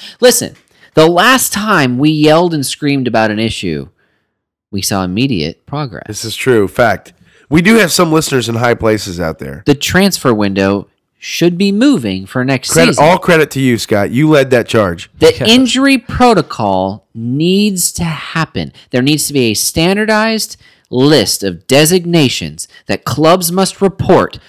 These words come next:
Speaker 1: on certain days each week
Speaker 2: Yeah.
Speaker 1: leading up to match weeks.
Speaker 2: I agree.
Speaker 1: It has to happen for the sake of the league and for the sake of your fantasy Premier League.
Speaker 2: Yeah.
Speaker 1: It's got to happen.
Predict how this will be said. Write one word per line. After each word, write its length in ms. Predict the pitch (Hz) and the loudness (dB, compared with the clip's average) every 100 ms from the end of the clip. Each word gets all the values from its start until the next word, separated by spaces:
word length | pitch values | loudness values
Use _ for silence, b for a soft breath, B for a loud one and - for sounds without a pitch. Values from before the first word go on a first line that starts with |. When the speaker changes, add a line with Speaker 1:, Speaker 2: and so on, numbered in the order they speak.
| b b | b b
Speaker 1:
on 160 | 113 | -2
certain 580 | 101 - 175 - 202 180 | 0 0 2 0 -2 -4
days 560 | 151 156 101 82 78 - - | 0 2 0 -2 -8 -10 -4
each 320 | 180 208 - | -4 -4 -6
week 380 | 170 202 110 - | 0 2 2 0
Speaker 2:
Yeah. 60 | 131 | 2
Speaker 1:
leading 280 | 202 180 | 4 4
up 160 | 165 - | 2 0
to 100 | - | -4
match 360 | 165 143 117 - | -2 -2 -4 -8
weeks. 220 | 95 101 | -4 -2
Speaker 2:
I 60 | 107 | 0
agree. 340 | 110 104 90 | 2 0 0
Speaker 1:
It 140 | 139 120 | -2 -4
has 560 | - - 190 214 - | -6 0 0 0 -2
to 160 | - 220 | -2 -2
happen 800 | 175 - 247 233 117 98 101 123 B B B | -2 0 2 2 0 0 -2 -6 B B B
for 140 | 180 | 0
the 100 | 165 | 2
sake 280 | 151 208 202 | 2 2 2
of 60 | 175 | 4
the 100 | 147 | 4
league 580 | 151 233 302 302 311 - b b b b | 4 4 4 4 0 0 b b b b
and 120 | 190 | 0
for 100 | 226 | 2
the 80 | 220 | 2
sake 280 | - 240 240 | 4 2 2
of 100 | 214 | 2
your 140 | 214 | 0
fantasy 840 | - 214 214 208 - 220 214 196 _ _ _ | 0 0 2 0 0 0 0 -2 _ _ _
Premier 420 | - 202 208 196 | 0 2 4 4
League. 460 | 151 120 98 90 95 | 4 4 2 0 -6
Speaker 2:
Yeah. 140 | - - b | -12 -16 b
Speaker 1:
It's 220 | 160 147 | -2 -2
got 500 | 135 123 156 180 - - - | -2 2 4 4 -2 -14 -6
to 160 | 196 | -4
happen. 800 | 170 - - 196 - 101 73 65 | -4 -4 0 0 0 -4 -4 -12